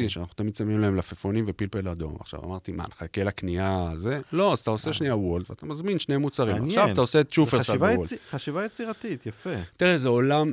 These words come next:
Speaker 2: ה-, כל עולם הקוויק קומרס הוא מאוד התפוצץ בקורונה, הפך להיות מטורף, יש בעולם שחקנים גדולים, רובם היו בתהליכי צמיחה, אם הגיעו לשווים, אה, של מיליארדים, מאוד מאוד קשה להרוויח בזה כסף.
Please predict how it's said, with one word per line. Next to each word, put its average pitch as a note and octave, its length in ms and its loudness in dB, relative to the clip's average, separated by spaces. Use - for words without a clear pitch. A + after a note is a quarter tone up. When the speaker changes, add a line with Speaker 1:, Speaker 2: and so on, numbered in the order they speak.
Speaker 2:
ה-, G2+ 200 0
כל D3 220 0
עולם C3+ 280 2
הקוויק B2+ 380 -2
קומרס A#2+ 640 0
הוא F2+ 420 0
מאוד A2 320 0
התפוצץ - 480 -4
בקורונה, F#2 760 0
הפך F2+ 320 -4
להיות F2 220 -4
מטורף, F2+ 560 -2
יש F2+ 140 -4
בעולם F#2 420 0
שחקנים F#2 560 -6
גדולים, F#2 380 -2
רובם F#2+ 480 2
היו G#2 300 -2
בתהליכי F2 800 -4
צמיחה, - 520 -2
אם F2 180 -4
הגיעו G2 260 -2
לשווים, F#2 680 0
אה, F#2 160 0
של F2 140 -4
מיליארדים, G#2+ 440 0
מאוד C#3+ 380 2
מאוד G#2+ 200 0
קשה F#2 260 -4
להרוויח F2+ 420 -2
בזה D#2+ 220 -6
כסף. - 400 -10